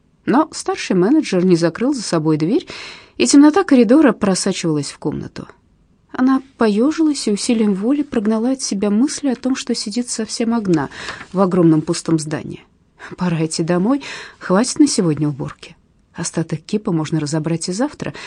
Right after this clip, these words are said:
К тому же она на машине, и если не поспешит, то рискует завязнуть в снегу, который обычно быстро заметает дорогу у подножья Шеринги. Анна Лиза положила кипу бумаг обратно в стопку непросмотренной почты,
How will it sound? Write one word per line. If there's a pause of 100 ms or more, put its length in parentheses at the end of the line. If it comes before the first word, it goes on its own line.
(240)
К
тому
же
она
на
машине, (120)
и
если
не
поспешит,
то
рискует
завязнуть
в
снегу, (400)
который
обычно
быстро
заметает
дорогу
у
подножья
Шеринги. (760)
Анна
Лиза
положила
кипу
бумаг
обратно
в
стопку
непросмотренной
почты,